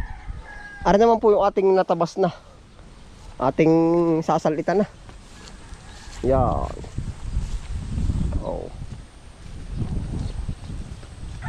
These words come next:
Ya, ito na po, oh. Kung mapapansin niyo po, isang way yan, isang diretso.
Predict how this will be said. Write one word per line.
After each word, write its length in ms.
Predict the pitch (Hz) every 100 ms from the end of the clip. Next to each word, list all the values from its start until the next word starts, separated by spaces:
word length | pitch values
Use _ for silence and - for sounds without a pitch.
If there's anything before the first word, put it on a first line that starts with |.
| 906 932 932 - 880 932 906 880 906 - - - - - - -
Ya, 180 | 170 165
ito 160 | 127 147
na 80 | 160
po, 320 | 185 131 135
oh. 20 | - - - - - - - - - - - - - -
Kung 160 | - 180
mapapansin 480 | 185 196 196 202
niyo 80 | 202
po, 160 | 190 160
isang 240 | 175 170 165 170 175 180 180 180 - - - - - - - - 170
way 320 | 196 180 196
yan, 160 | 175
isang 160 | 160 151
diretso. 320 | 160 165 220